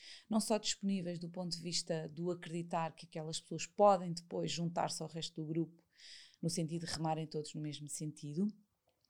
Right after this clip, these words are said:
mas também no sentido do investimento, porque é preciso investir tempo e dinheiro, não é? No desenvolvimento daquelas pessoas. Eu acho que é aqui que, eh, acredito que é aqui que os consultores podem fazer alguma diferença no sentido de mostrar,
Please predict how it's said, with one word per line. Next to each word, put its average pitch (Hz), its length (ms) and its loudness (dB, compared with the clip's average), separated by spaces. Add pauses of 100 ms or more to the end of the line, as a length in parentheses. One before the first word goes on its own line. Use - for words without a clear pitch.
(200)
mas 170 160 0
também 180 240 -4
no 180 80 -4
sentido 170 440 -4
do 175 60 -4
investimento, 170 680 -4
porque - 200 -18
é - 40 -12
preciso 147 340 -10
investir 143 460 -8 (140)
tempo 143 360 -4 (600)
e 233 60 -4
dinheiro, 170 500 -2
não 151 80 -6
é? 180 100 -2 (440)
No 170 100 4
desenvolvimento 170 680 -2
daquelas 170 440 -6
pessoas. - 420 -10 (440)
Eu 220 80 6
acho 233 160 8
que 240 80 0
é 220 40 2
aqui 220 280 0
que, 175 220 -8 (120)
eh, 180 300 -4 (220)
acredito 180 400 2
que 196 80 -2
é 185 40 0
aqui 185 220 -8
que - 120 -16
os 165 100 -8
consultores 170 580 -6
podem 180 280 -2
fazer 170 300 -8
alguma 156 280 -8
diferença 175 520 -6
no 175 140 -6
sentido 170 380 -8
de 170 60 -2
mostrar, 175 640 0